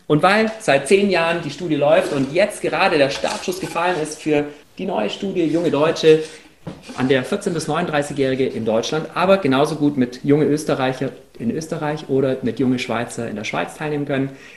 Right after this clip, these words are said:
Ähm, dafür bekommen Sie nachher noch einen Link, um daran teilzunehmen. In diesem Sinne freue ich mich auf Ihre Fragen, was wir, in welcher Situation können wir diese Themen noch einsetzen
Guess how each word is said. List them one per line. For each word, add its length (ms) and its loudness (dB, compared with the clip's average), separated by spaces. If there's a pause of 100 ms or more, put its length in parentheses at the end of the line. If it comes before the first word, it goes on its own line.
(140)
Ähm, 420 -2 (140)
dafür 240 -4
bekommen 300 -2
Sie 100 -2
nachher 220 -2
noch 140 2
einen 100 -4
Link, 240 0 (340)
um 140 -4
daran 260 -4
teilzunehmen. 640 -8 (380)
In 120 2
diesem 260 10
Sinne 440 4 (180)
freue 280 2
ich 120 0
mich 240 2
auf 260 0
Ihre 240 2
Fragen, 640 0 (120)
was 440 -2
wir, 360 0
in 140 -2
welcher 380 -2
Situation 720 0
können 220 0
wir 140 0
diese 300 -4
Themen 320 0
noch 180 -4
einsetzen 560 0